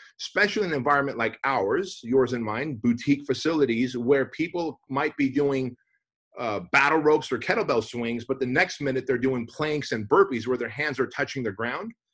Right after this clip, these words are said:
And so the alternative was, do we have them bring a second pair of shoes? Well, we don't know where those shoes have been.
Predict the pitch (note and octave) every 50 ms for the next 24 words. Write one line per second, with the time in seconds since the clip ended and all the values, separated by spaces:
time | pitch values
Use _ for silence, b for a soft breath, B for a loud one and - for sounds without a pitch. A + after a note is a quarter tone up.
0 | b b b b b b _ _ _ - D3+ D3+ D3+ C#3+ C3+ - - - D#3 D3
1 | C#3+ C#3+ C#3 B2+ D3 D#3 D3 D3+ - G3 G3 F#3+ F3+ E3+ C#3+ D3 D#3 D3+ D3+ D3+
2 | D3 C#3+ C3+ - C#3 B2+ C3+ C#3 C3+ C3 B2+ A#2+ C3 C#3 B2+ - - - B2+ -
3 | A2+ G#2 - A2+ G#2 G2 - - D#3 F3 F3 F3 D3+ C3 B2+ A#2 A#2 A#2 B2 B2
4 | - A#2 A2 A2 G#2+ G#2 G2 - - D3 C3 D3 D3 C3+ D3 D3 D3